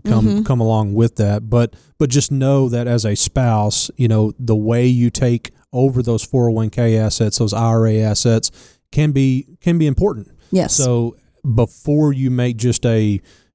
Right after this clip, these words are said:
Speaker 1: just a irrational decision and say, "Hey, this is, this is what I'm gonna do and this is why I'm gonna do it," know why you're gonna do it
Speaker 2: Mm-hmm.
Speaker 1: and what the effects of, you know, taking those taxes and taking that count as a beneficiary or as your own individual I R A.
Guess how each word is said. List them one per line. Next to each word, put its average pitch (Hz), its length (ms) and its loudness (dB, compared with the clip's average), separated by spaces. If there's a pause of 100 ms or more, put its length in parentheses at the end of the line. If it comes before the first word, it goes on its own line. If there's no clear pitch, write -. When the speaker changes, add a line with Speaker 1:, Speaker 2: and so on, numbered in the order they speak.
Speaker 1:
just 123 220 0
a 104 260 0 (200)
irrational 120 640 0
decision 127 580 0
and 120 120 -4
say, 110 160 -4
"Hey, 117 180 2
this 113 220 0
is, 107 100 0 (160)
this 131 220 0
is 123 80 0
what 113 120 2
I'm 104 120 -2
gonna 101 160 -4
do 120 240 2
and 113 80 0
this 113 160 0
is 117 60 -4
why 107 140 0
I'm 101 100 -2
gonna 95 140 -6
do 120 220 0
it," 104 140 -4 (220)
know 123 240 0
why 110 300 -2
you're 120 180 0
gonna 104 200 0
do 104 280 2
it 98 80 0
Speaker 2:
Mm-hmm. 95 100 2
Speaker 1:
and 95 160 4
what 117 180 0
the 107 140 0
effects 117 460 -2
of, 107 240 0 (340)
you 123 80 0
know, 104 160 0
taking 117 380 0
those 107 180 0
taxes 107 560 0
and 101 140 0
taking 117 260 0
that 107 180 0
count - 540 -2
as 110 220 -2
a 107 80 0
beneficiary 113 720 0
or 120 420 -2
as 107 200 -6
your 110 160 -2
own 127 240 0
individual 107 460 0
I 104 120 0
R 104 220 0
A. 95 180 0